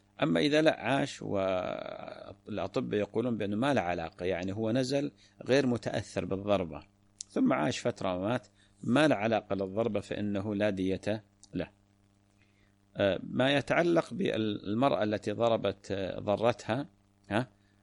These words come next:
آه، فإن، آه، الدية على العاقلة وهم العصبة، ع-، العصبة، عصبة، عصبة ال-، القاتل،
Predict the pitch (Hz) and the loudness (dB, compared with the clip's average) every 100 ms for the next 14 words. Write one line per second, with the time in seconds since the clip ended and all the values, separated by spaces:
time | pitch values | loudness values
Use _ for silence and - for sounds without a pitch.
0 | - 95 92 85 - - - 107 104 107 | -10 -4 -2 -2 -4 -6 -4 -2 0 0
1 | 123 - - 90 87 90 - - _ _ | -2 -4 -4 -4 -4 -6 -10 -20 _ _
2 | _ _ _ _ _ _ - 104 104 127 | _ _ _ _ _ _ -6 -4 2 2
3 | 101 90 107 104 80 95 92 85 - 87 | 4 2 0 -2 0 2 2 0 -4 -4
4 | 82 87 90 92 87 104 - 73 80 - | -4 -6 -4 -4 -2 -4 -4 -8 -10 -14
5 | _ _ _ _ _ - - - 82 101 | _ _ _ _ _ -10 -8 -6 -6 -4
6 | 85 87 82 80 - - - 98 - 85 | -4 -4 -4 -4 -8 -12 -12 -8 -6 -4
7 | 82 78 50 - 82 - 92 98 90 80 | -4 -4 -6 -8 -10 -10 -8 -6 -6 -6
8 | 82 82 78 76 - _ _ _ _ _ | -6 -4 -2 -4 -6 _ _ _ _ _
9 | 92 85 - 98 82 - - | -10 -10 -4 -2 -2 -4 -12